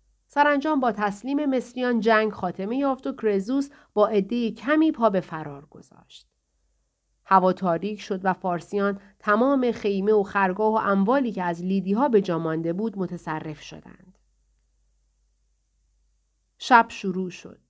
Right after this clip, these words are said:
ماه به حالت بدر از افق طالع گردید و نور سیمین خود را در میدان جنگ منتشر ساخت. بیچاره آریدیس در بالای برج زانوهای خود را بغل کرده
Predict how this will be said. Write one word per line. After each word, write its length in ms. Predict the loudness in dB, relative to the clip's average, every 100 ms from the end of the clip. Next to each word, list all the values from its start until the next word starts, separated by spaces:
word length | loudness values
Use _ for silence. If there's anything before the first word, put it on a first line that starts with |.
| _ _ -2
ماه 300 | 6 6 6
به 80 | 2
حالت 400 | 2 2 0 -2
بدر 480 | -2 0 0 -2 -8
از 200 | -10 -4
افق 380 | -4 -2 -4 -4
طالع 360 | -2 0 2 0
گردید 460 | 0 -2 -4 -4
و 180 | -2 -2 -6 _ -4
نور 280 | 0 0
سیمین 480 | -2 -4 -2 0 0
خود 240 | 0 -2 0
را 80 |
در 200 | 0 0
میدان 500 | 0 0 0 0 -2
جنگ 280 | -2 -2 0
منتشر 580 | -2 -2 -6 -10 -14 -18
ساخت. 520 | -20 -20 -20 _ _ _ _ _ _
بیچاره 400 | -6 0 2 2
آریدیس 580 | 2 0 0 0 -4 -4
در 180 | 0 0
بالای 480 | 4 4 4 2 0
برج 380 | 2 4 4 -2
زانوهای 580 | -2 0 2 0 -2
خود 220 | -2 -4 -4
را 100 | -2
بغل 360 | -2 -2 -4
کرده 580 | -4 -6 -6 0 -2